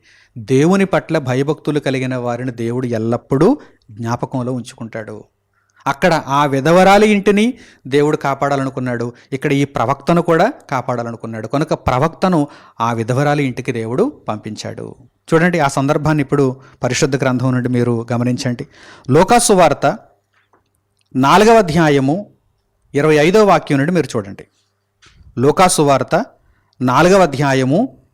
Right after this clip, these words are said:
ఇరవై ఐదవ వాక్యం నుండి. ఏలీయా దినముల యందు, యేసుక్రీస్తు ప్రభువారు అదే సందర్భాన్ని ఇక్కడ మాట్లాడుతున్నారు. చూడండి, ఏలీయా దినముల యందు మూడేండ్ల ఆరు నెలలు ఆకాశము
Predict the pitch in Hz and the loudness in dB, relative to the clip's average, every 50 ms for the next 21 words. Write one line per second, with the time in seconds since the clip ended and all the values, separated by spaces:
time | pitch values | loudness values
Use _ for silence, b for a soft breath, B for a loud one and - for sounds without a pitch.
0 | _ - 127 131 131 123 117 117 123 151 156 139 117 107 - - - 110 104 104 | _ -4 -2 0 0 0 0 2 2 2 2 2 0 -2 -4 -8 -12 -12 -12 -12
1 | 104 98 - - _ _ _ _ _ _ _ _ _ _ _ _ _ _ _ _ | -14 -14 -16 -20 _ _ _ _ _ _ _ _ _ _ _ _ _ _ _ _
2 | _ - - - _ _ _ _ _ _ _ _ 131 123 123 139 151 165 180 180 | _ -20 -20 -20 _ _ _ _ _ _ _ _ -6 -2 0 4 4 4 4 4
3 | 180 185 180 175 170 170 165 160 151 156 151 151 147 139 139 135 131 127 120 120 | 4 4 6 6 6 6 6 4 4 2 2 2 2 2 2 2 0 0 -2 -2
4 | 113 120 120 127 127 123 113 107 104 - - _ _ _ _ _ _ _ _ _ | -4 -4 -4 -2 -2 -4 -4 -8 -10 -14 -20 _ _ _ _ _ _ _ _ _
5 | - 127 135 131 - 156 - 151 143 - - 135 127 - 127 117 120 127 139 160 | -6 -4 -2 -2 -2 -2 -2 -2 -2 -2 -4 -6 -4 -2 -2 -2 -2 -2 -2 0
6 | 151 120 123 147 175 190 - 185 165 156 156 151 135 143 139 139 127 - 147 190 | 0 0 2 2 2 2 0 0 -2 -2 -2 -4 -4 -4 -6 -6 -6 -4 -2 -2
7 | 269 311 - - 135 123 120 - 120 113 117 - 117 113 107 107 - 107 98 101 | -2 -4 -4 -6 -6 -6 -4 -6 -8 -10 -10 -10 -12 -12 -12 -12 -12 -16 -16 -16
8 | 98 95 - _ b b b b b b b b 135 127 143 160 180 202 220 220 | -18 -20 -20 _ b b b b b b b b -2 2 4 4 4 4 4 4
9 | 220 220 214 180 175 165 165 156 147 139 135 131 123 120 110 131 165 233 - B | 4 4 4 4 2 2 2 2 0 2 0 0 -2 -2 -2 0 -2 -2 -2 B
10 | B B B B B 131 135 139 147 165 196 214 202 202 190 170 160 160 143 151 | B B B B B -2 0 2 4 4 4 4 4 4 4 4 2 2 2 2
11 | - 233 233 B B B B 131 123 127 139 156 180 190 190 175 165 151 143 139 | 2 2 0 B B B B -2 0 2 4 4 4 4 4 4 4 2 2 2
12 | 131 135 135 123 113 117 b b b b b b 131 135 156 185 196 - 226 220 | 2 2 0 0 -2 -4 b b b b b b 0 2 4 2 2 4 4 4
13 | 220 208 - 226 202 196 185 165 | 4 2 2 0 2 2 2 2